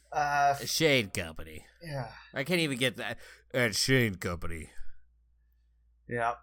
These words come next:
Speaker 1: yeah. It's, that should be drilled in <laughs> everybody's mind at this point. But, uh,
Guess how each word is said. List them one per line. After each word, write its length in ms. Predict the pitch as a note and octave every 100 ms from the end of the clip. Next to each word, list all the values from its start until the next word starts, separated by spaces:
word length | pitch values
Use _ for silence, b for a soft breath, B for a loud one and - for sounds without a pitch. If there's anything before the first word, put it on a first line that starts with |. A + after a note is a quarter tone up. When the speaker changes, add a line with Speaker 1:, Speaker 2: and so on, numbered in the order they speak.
| C#3+
Speaker 1:
yeah. 180 | C3+ C3
It's, 640 | C3+ C3 - - - - - _ - C#3
that 280 | C#3+ C#3
should 200 | - C#3+
be 100 | B2+
drilled 320 | A#2+ B2+ C3 A#2+
in 100 | A#2+
<laughs> 40 |
everybody's 640 | B2+ B2 C3+ C3+ C3+ B2+ A#2+
mind 280 | A#2+ A2+ A2
at 140 | A2
this 180 | A#2+ A2+
point. 320 | - A#2+ A2+ - - - - - - - - _ B B B -
But, 100 | C#3
uh, 220 | C#3+ C#3+